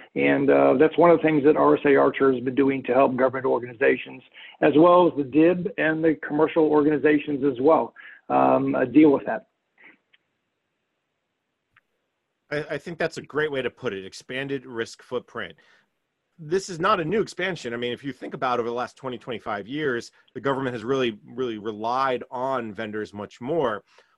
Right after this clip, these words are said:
Speaker 2: What changed is, I think, the technology and the global supply chain. You brought that up in,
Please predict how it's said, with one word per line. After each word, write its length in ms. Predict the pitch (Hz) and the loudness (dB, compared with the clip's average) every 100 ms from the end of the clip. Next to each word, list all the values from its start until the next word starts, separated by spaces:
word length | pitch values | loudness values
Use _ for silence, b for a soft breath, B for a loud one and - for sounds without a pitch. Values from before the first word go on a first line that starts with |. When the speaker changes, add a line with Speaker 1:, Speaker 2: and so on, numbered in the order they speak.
| _ | _
Speaker 2:
What 340 | 165 156 180 _ _ _ _ | -8 -6 -6 _ _ _ _
changed 640 | - 202 247 269 151 - | -16 -10 -10 -8 -10 -8
is, 140 | 135 127 | -8 -6
I 60 | |
think, 160 | 135 151 | -8 -10
the 80 | 131 | -14
technology 840 | - - 127 180 170 131 139 143 - | -18 -16 -8 -6 -6 -8 -10 -12 -10
and 200 | 147 151 | -10 -8
the 60 | 123 | -10
global 460 | 117 131 143 127 | -8 -6 -4 -6
supply 400 | - 113 131 127 | -12 -12 -6 -6
chain. 320 | 120 113 98 | -6 -12 -14
You 80 | 98 | -14
brought 240 | 92 131 139 | -10 -8 -6
that 100 | 117 | -8
up 140 | 101 | -8
in, 160 | 101 | -14